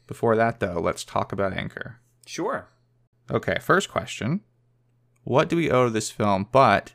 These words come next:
Speaker 1: in this case, very recent film, nineteen eighty, recent being relative on the A F I Top one hundred,
Speaker 2: Mm-hmm.
Speaker 1: I'm also gonna ask, what does this film owe to that which came before it?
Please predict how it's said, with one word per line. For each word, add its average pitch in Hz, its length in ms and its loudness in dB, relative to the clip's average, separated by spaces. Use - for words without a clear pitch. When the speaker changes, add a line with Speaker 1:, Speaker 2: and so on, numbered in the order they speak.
Speaker 1:
in 104 180 -2
this 127 220 -4
case, - 540 -2
very 107 180 4
recent 104 380 -4
film, 98 180 -2
nineteen 92 320 -6
eighty, 95 400 -4
recent 87 400 -4
being 82 360 -6
relative 92 500 0
on 90 160 -6
the 92 140 -8
A 90 80 -6
F 95 120 -10
I 95 100 -4
Top - 260 -6
one 107 80 -8
hundred, 110 400 -2
Speaker 2:
Mm-hmm. 95 460 -14
Speaker 1:
I'm 120 80 2
also 127 180 6
gonna 113 120 2
ask, 107 240 2
what 139 120 4
does 107 100 -2
this 113 180 -4
film 104 300 0
owe 101 240 2
to - 160 -8
that 92 180 0
which - 220 -8
came 90 200 -6
before - 420 -8
it? - 180 -18